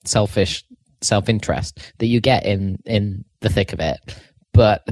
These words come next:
but it's just, the stakes are just so much higher because it's, you know, with all the purges and everything, people are just, there's death lists and people are getting shot left, right, and center,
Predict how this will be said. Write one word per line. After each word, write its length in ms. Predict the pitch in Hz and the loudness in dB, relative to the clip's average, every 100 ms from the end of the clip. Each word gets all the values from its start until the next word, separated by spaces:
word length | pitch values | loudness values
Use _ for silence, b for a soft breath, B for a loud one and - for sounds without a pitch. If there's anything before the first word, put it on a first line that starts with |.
| - | 0
but 280 | 151 135 - | 2 2 0
it's 240 | - 117 - | -2 -2 0
just, 220 | 123 - | 0 0
the 80 | 117 | -4
stakes 360 | - 139 - 104 | 0 0 0 -2
are 40 | |
just 180 | 113 - | -2 0
so 120 | 117 | 0
much 160 | 113 - | -2 -2
higher 300 | 120 135 151 | 0 2 2
because 520 | - 110 101 - - - b b b b - | 0 -2 -4 -6 -14 -20 b b b b -2
it's, 340 | 113 - - - _ | 0 0 -8 -12 _
you 120 | 117 117 | -2 0
know, 180 | 95 87 - _ _ _ _ _ _ _ _ - | 0 -2 -10 _ _ _ _ _ _ _ _ -2
with 200 | 123 113 | 2 4
all 100 | 113 | 4
the 80 | 110 | 4
purges 540 | - 123 110 95 98 | 4 4 4 0 0
and 80 | 95 | 0
everything, 440 | 90 95 90 90 | 0 -2 -4 -4
people 280 | 90 110 110 | -2 -2 0
are 40 | |
just, 200 | 101 104 - | -2 -4 0
there's 200 | 110 104 | 0 0
death 340 | - 135 127 - | 2 0 2 -2
lists 320 | 90 - - | -4 -6 -8
and 180 | 87 92 | -6 -4
people 240 | 113 - | -4 -2
are 20 | |
getting 200 | 104 85 | -4 -4
shot 280 | 90 113 - | -2 -2 0
left, 200 | 107 - | 0 0
right, 120 | 110 | -2
and 100 | - | -2
center, 420 | - 117 113 78 | 0 0 0 -6